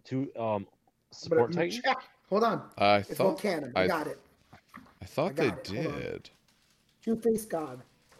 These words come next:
Speaker 2: No, wait, two leader. No, per Maniple.
Speaker 1: Okay, so now it is within the Maniple
Speaker 2: Wait,
Speaker 1: that it
Speaker 2: uh,
Speaker 1: happens.
Speaker 2: hold on. Let me read the rule, 'cause it's,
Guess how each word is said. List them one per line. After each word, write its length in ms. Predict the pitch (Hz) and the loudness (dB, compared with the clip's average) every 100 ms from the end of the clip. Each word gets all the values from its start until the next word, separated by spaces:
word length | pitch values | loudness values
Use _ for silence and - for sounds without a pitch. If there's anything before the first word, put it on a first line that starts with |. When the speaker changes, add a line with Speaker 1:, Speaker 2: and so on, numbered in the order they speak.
| _ _ | _ _
Speaker 2:
No, 120 | 190 175 | -12 -8
wait, 320 | 165 170 - | -8 -10 -14
two 240 | - 220 | -8 -4
leader. 300 | 214 202 190 - _ _ _ _ _ _ _ _ | -2 -2 -4 -12 _ _ _ _ _ _ _ _
No, 240 | 185 196 190 | 2 4 4
per 240 | 190 208 | 4 2
Maniple. 600 | 202 190 180 170 147 143 - _ _ _ _ _ _ _ _ _ _ _ _ _ - | 4 4 2 0 -2 -2 -8 _ _ _ _ _ _ _ _ _ _ _ _ _ 0
Speaker 1:
Okay, 300 | 120 127 110 | 2 4 2
so 140 | 120 | 4
now 220 | 123 127 | 4 6
it 80 | 131 - | 4 4
is 280 | 143 131 | 4 4
within 540 | 117 127 - 139 131 120 | 2 0 2 4 4 2
the 60 | 113 | 0
Maniple 640 | 107 95 85 - 78 67 | 0 -2 -4 -10 -16 -8
Speaker 2:
Wait, 360 | 220 254 202 202 - | -2 2 2 0 -6
Speaker 1:
that 140 | - | -6
it 120 | - | -4
Speaker 2:
uh, 40 | 233 294 | 0 2
Speaker 1:
happens. 460 | 320 330 320 - | 2 0 -2 -4
Speaker 2:
hold 160 | - 202 | -4 -2
on. 280 | 143 143 151 - _ _ _ _ _ _ _ _ _ _ | -2 -6 -8 -14 _ _ _ _ _ _ _ _ _ _
Let 120 | 208 254 | -4 -2
me 100 | 302 | 0
read 400 | 202 226 233 202 | 0 0 2 2
the 60 | |
rule, 320 | 170 185 190 | 2 4 4
'cause 180 | 190 151 | 2 -2
it's, 200 | 160 - | -2 -4